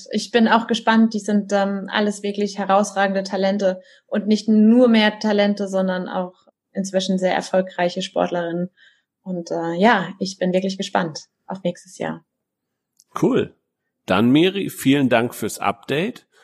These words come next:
Speaker 2: Und ich hoffe, dass wir dann in irgendeiner Art und Weise nächstes Jahr bei den Spielen, entweder vor Ort, dann kommst du mal im Deutschen Haus vorbei,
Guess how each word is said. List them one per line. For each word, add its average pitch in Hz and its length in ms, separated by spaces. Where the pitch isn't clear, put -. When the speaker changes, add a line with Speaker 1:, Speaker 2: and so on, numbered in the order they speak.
Speaker 2:
Und 123 440
ich - 280
hoffe, 180 460
dass 127 320
wir 127 300
dann 117 320
in 113 280
irgendeiner 170 600
Art 131 160
und 117 120
Weise 107 580
nächstes 110 500
Jahr 113 220
bei 110 120
den 101 160
Spielen, 127 600
entweder 90 340
vor - 180
Ort, 123 300
dann 92 120
kommst 104 260
du 98 40
mal 92 120
im 85 100
Deutschen 87 320
Haus 123 220
vorbei, 120 440